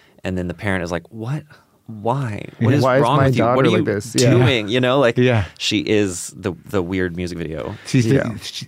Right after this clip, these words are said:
Speaker 2: the, she's the part of you. She's an archetype of you guys.
Speaker 3: Exactly.
Speaker 1: Especially
Speaker 3: Yeah.
Speaker 1: our work, which
Speaker 2: Yeah,
Speaker 1: are,
Speaker 2: the
Speaker 1: you know,
Speaker 2: work, right.
Speaker 1: tends to be our weirdest version of ourself that we're like, "This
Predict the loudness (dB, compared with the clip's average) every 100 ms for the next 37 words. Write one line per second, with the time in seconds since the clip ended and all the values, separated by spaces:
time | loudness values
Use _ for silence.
0 | -12 -2 0 2 2 4 2 0 0 2
1 | 0 -2 0 2 2 2 0 0 0 0
2 | 0 -4 -2 2 2 2 -2 -4 -12 -6
3 | -2 0 0 -2 -6 -8 -6 -2 0 2
4 | 2 0 -4 -2 0 0 0 2 2 2
5 | 2 2 2 0 0 -2 -2 -4 -8 -6
6 | -4 -2 -2 -6 -14 -6 -4 -4 -6 -6
7 | -6 -6 -6 -6 -6 -8 -8 -8 -6 -8
8 | -4 -6